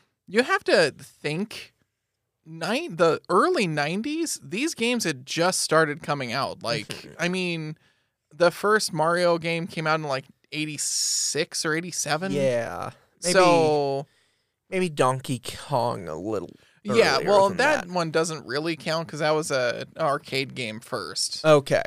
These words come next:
Speaker 1: And they, like, retroactively made that Mario.
Speaker 2: Yeah.
Speaker 1: Like, they reused it and then they went, "Oh, he, his name's Mario."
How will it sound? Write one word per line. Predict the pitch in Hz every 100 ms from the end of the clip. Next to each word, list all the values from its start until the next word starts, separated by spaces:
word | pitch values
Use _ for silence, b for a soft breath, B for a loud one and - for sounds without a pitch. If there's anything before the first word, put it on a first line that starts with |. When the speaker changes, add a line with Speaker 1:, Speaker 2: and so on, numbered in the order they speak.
| -
Speaker 1:
And | 160 165 160 143 123 131
they, | 156 156
like, | 139 135 107
retroactively | 110 117 143 - 180 180 190 190 202 185 196 196
made | 190 196 185
that | 185 185
Mario. | 180 190 196 196 202 208 _ _
Speaker 2:
Yeah. | - - - _ _ -
Speaker 1:
Like, | 160 160
they | 160 156
reused | 151 156 151 151 170 147
it | 135
and | 143
then | 139
they | 135 135
went, | 135 277
"Oh, | 392 220
he, | 165 240 240
his | 208 277
name's | 196 175 269
Mario." | 330 302 98 95 -